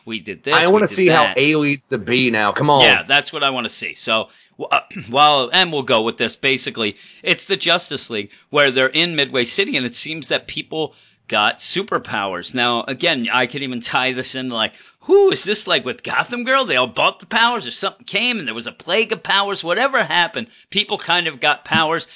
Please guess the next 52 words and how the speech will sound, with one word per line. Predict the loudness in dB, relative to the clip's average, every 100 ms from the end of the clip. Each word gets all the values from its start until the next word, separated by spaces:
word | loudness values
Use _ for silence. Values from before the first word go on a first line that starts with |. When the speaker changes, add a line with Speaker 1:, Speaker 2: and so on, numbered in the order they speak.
| -4
Speaker 1:
and | 0
then | 2 0
turned | -2 -2 0
on | -2
each | -4 -2
other | -2
and | -2 -2
killed | -4 -4
each | -8 -10
other. | -10 -10 -14 -18 -6
Speaker 2:
And | 2
I'm | 4
Speaker 1:
And | 6
I | 4
Speaker 2:
like, | 2
Speaker 1:
ju- | 2
Speaker 2:
"Midway | 2 4 4 4
City, | 2 2 4 4
don't, | 2 0
don't | 2 2 2
fuck | 2 2
up | 2
Midway | 4 2 4 4 4
City. | 4 4
That's | 6 4
a | 2
fucking | 4 4 4
Speaker 1:
Yeah. |
Speaker 2:
D | 2 0
C | -2 -2
staple. | 4 6 6 4
Don't | 6
Speaker 1:
Yeah, | 6
Speaker 2:
do | 8
that." | 6 4
Speaker 1:
again, | 4 2 2 0 -4
I | -6
think | -6 -6 -6
that | -4 -6
that's, | -2 -4 -4 -8
this | -8 -10
whole | -10 -12
thing | -14 -14 -12
will | -12
kind | -14 -12 -10
of | -12 -12
revert | -12 -10 -6 -6 -8
to | -12 -6
something | -6 -6 -10 -10 -8
later | -6 -6 -6 -12
then. | -10 -10 -10 -10
I, | -10